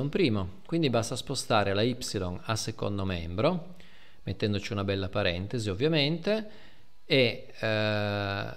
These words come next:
ritrasformiamo la y, che è la mia funzione iniziale, con l'espressione che avevamo all'inizio. E quindi si ottiene che y primo è uguale a tutta sta roba qua,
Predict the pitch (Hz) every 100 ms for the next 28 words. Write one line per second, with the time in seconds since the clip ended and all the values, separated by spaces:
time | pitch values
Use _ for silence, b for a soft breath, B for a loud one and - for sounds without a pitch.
0 | - 127 160 156 139 - 139 139 143 117
1 | 98 98 92 101 - 113 117 113 113 -
2 | 165 190 120 104 107 101 113 101 113 110
3 | 180 185 - 120 90 101 151 143 113 -
4 | 165 170 - 113 92 92 113 117 - -
5 | - 143 139 104 90 92 - - 120 110
6 | 95 90 - 120 120 B B B B B
7 | B 110 156 156 127 117 - 131 101 92
8 | - 123 104 95 - - - - 113 -
9 | - 202 214 151 98 87 113 175 - B
10 | B B B - 190 147 120 123 127 139
11 | - 156 160 - - - 147 127 120 175
12 | - 117 113 196 - -